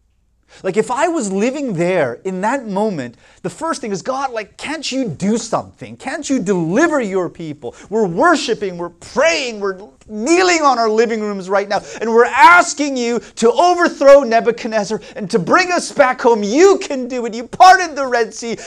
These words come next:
You killed Pharaoh. You've done all of these things. Lepers are cleansed. The dead are raised. The blind will see. And we're worshiping and praying and believing now. God, do something." Can you?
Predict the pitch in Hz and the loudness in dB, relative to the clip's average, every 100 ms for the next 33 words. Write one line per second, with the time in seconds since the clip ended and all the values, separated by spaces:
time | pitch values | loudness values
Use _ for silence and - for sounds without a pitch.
0 | - 269 262 - 330 370 285 - 247 226 | -6 -4 -2 4 6 6 2 0 0 2
1 | 226 220 208 285 277 254 277 349 392 339 | 0 -2 2 2 2 2 8 8 8 4
2 | 254 254 - 262 240 247 240 277 339 339 | 0 -4 -4 -6 -8 -10 0 4 4 4
3 | 311 240 247 240 247 247 226 233 254 247 | -2 0 0 -2 0 2 2 0 -8 -10
4 | 196 185 175 302 349 349 285 240 226 233 | -10 -14 2 8 10 8 6 2 2 0
5 | 226 240 - - - 262 220 247 330 349 | 0 -2 -10 -12 -2 -2 2 8 10 10
6 | 359 320 233 240 233 - - 254 262 - | 6 2 0 0 0 -4 -4 -4 -4 -4
7 | - 247 254 269 226 320 349 - 254 165 | -2 0 0 0 0 0 0 -2 -4 -4
8 | 226 214 180 - 285 294 285 247 214 190 | -8 -8 -10 -2 4 4 4 2 -2 0
9 | 214 233 294 262 233 208 180 165 135 226 | 2 2 2 0 -2 -6 -8 -10 -8 2
10 | 240 233 208 190 147 123 208 190 - 156 | 4 6 4 2 -4 -8 -6 -6 -8 -12
11 | 143 - 123 101 _ _ _ _ _ _ | -14 -16 -18 -18 _ _ _ _ _ _
12 | _ _ _ _ _ _ _ _ _ _ | _ _ _ _ _ _ _ _ _ _
13 | _ - 262 262 135 | _ -10 -6 -4 -6